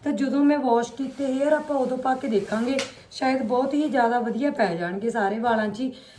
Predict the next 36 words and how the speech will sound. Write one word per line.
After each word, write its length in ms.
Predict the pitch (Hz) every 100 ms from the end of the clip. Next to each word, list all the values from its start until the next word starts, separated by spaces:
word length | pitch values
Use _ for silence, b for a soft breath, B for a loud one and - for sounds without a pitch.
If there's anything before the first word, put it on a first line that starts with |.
| -
ਤਾਂ 80 |
ਆਪਾਂ 140 | 254 277
ਸਾਰੇ 300 | 269 233 277
ਵਾਲਾਂ 300 | 262 233 233
'ਚ 80 | 247
ਪਾ 180 | 247
ਕੇ 140 | 220 240
ਦੇਖਾਂਗੇ। 600 | 185 160 208 226 254 B B B 240
But 140 | 254 285
ਇਹ 140 | 277
ਪ੍ਰੋਡਕਟ 420 | 277 285 269 -
ਆਪਾਂ 320 | 262 - 277
ਦੇਖਿਆ 500 | 277 196 196 - 247
ਗਾ, 280 | 196 185 208 B B B -
ਠੀਕ 240 | 254 254
ਆ। 160 | 285 269 B B -
ਇਹਦੇ 200 | 262 302
ਨਾਲ 200 | 311 302
ਕੀ 300 | - 285 294
ਆ, 280 | 294 285 - B -
ਇੱਕ 140 | 269
ਤਾਂ 120 | - 277
ਤੁਸੀਂ 200 | 240 294
ਕ੍ਰਿੰਪਿੰਗ 500 | 254 240 208 269 269
ਕਰ 160 | 240
ਸਕਦੇ 300 | 196 220 208
ਹੋ, 80 | 233
ਵਧੀਆ 280 | 214 202 277
ਲੱਗਿਆ 300 | 277 196 208
ਮੈਨੂੰ, 260 | 214 240
ਸਟ੍ਰੇਟ 380 | 247 - 233 226
ਵੀ 160 | 226 262
ਕਰ 140 | 240
ਸਕਦੇ 380 | 214 226 208 214
ਹਾਂ 100 | 214
ਆਪਾਂ, 300 | 208 240 277